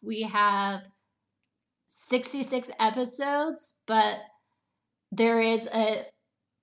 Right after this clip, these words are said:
new episode every Sunday. So make sure to check out past episodes and check out the new episodes, which are every Sunday. So thank you again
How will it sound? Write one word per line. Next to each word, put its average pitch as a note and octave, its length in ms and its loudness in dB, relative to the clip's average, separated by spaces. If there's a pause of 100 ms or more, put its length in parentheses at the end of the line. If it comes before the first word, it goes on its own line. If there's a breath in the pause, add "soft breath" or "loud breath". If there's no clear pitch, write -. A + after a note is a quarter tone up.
(180)
new A3+ 380 8
episode A#3 680 2
every A3+ 280 0
Sunday. C#4+ 500 -2
So A3 560 0 (300)
make C4+ 240 0
sure F#4+ 240 -4
to G#4 120 2
check D#4 280 0
out A3+ 320 4
past G#3+ 520 0
episodes D4 760 -4
and A#3 420 0
check A3+ 300 -2
out A#3 220 2
the B3+ 60 -4
new C4 380 -4 (100)
episodes, G#3 680 -8 (420)
which A3+ 340 0
are G#3+ 500 0
every D4+ 400 -2
Sunday. A#3 720 -2 (200)
So G#3+ 440 -2 (320)
thank C4+ 300 0
you F#4+ 120 -2
again G#3 640 -2